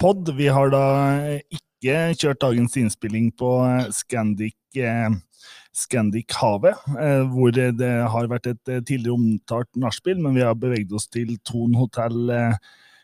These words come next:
eh, Nordlys. Og, eh, i dag har vi med oss, eh, to spennende gjester på podden, eh, som, eh, ikke tilhører Innlandet. Hvem er det vi har til stede her i dag?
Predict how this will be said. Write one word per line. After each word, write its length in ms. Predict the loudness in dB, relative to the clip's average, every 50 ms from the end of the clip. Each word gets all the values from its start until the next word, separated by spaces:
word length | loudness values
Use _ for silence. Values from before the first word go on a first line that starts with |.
| _ _ _ -2
eh, 580 | 0 0 2 2 0 0 0 0 0 0 0
Nordlys. 560 | 2 4 4 4 4 4 2 2 0 -4 -6 -8 0
Og, 300 | 4 6 6 8 8 6
eh, 360 | 6 4 4 2 2 2 0
i 40 | 0
dag 320 | 2 2 4 2 2 0 -6
har 260 | -6 0 2 2 4
vi 80 | 4
med 160 | 2 0 0 -2
oss, 280 | -2 -4 -4 -4 -2 -2
eh, 200 | 0 0 -2 -2
to 320 | -4 -6 -6 -4 -4 -4
spennende 400 | -6 -4 -2 -2 -2 0 -2 -4
gjester 340 | -8 -10 -12 -14 -16 -16 -6
på 160 | -6 -6 -2
podden, 260 | -2 -2 -4 -4 -8 -12 -14 _ _ _
eh, 300 | 2 2 4 4 2 2
som, 360 | 0 0 0 0 0 0 0 0
eh, 140 | 0 -2 -4 -6
ikke 440 | -12 -18 _ _ _ -2 -2 -2 0
tilhører 400 | 0 0 2 2 2 2 2 2
Innlandet. 500 | 4 4 4 2 2 0 -2 -2 -4 -2
Hvem 220 | -2 0 2 2 2
er 80 | 2
det 140 | 2 2 2
vi 100 | 2 2
har 200 | 2 2 2 2
til 120 | 0 -2 0
stede 200 | 2 4 4 4
her 180 | 4 4 4
i 40 | 4
dag? 180 | 4 2 0